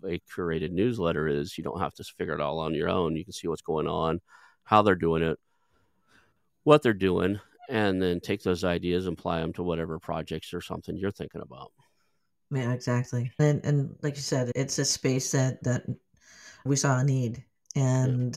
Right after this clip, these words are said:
Speaker 2: and we really hope that people are going to find what they're looking for. And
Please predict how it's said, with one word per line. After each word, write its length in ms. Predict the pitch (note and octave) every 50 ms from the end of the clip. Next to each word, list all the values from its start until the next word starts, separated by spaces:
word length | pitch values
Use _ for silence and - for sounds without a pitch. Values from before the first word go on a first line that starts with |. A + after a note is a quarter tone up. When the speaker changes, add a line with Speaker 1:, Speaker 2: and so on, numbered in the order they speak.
| - -
Speaker 2:
and 420 | - D3+ D3 C#3 C#3+ C3+ C3+ - - - - -
we 100 | D#3+ D#3+
really 240 | D#3+ F3 G3 G3 E3+
hope 300 | D#3 F3 E3+ E3 E3 E3
that 420 | - C#3+ C3+ B2+ B2+ B2 A#2+ - - _ _ _ _ _ _ _ _ _ _ _ - - _
people 280 | - F3+ D#3+ - D#3+ C3+
are 80 | C3+ C3
going 300 | C#3 D3 C3+ C3+ C3 B2+
to 180 | - - C#3+ A#2+
find 500 | - - - E3 D3+ D3+ D3+ D3 C#3+ C3 - -
what 140 | - D#3 D#3
they're 120 | - C#3 C3
looking 380 | C3 C#3 E3+ - - F#3+ F3+
for. 520 | D3+ - - - B2 A2 G#2+ G2+ D3 D#3 - _ - - - - - - _ _ -
And 260 | D3+ D3+ D3+ D3+ -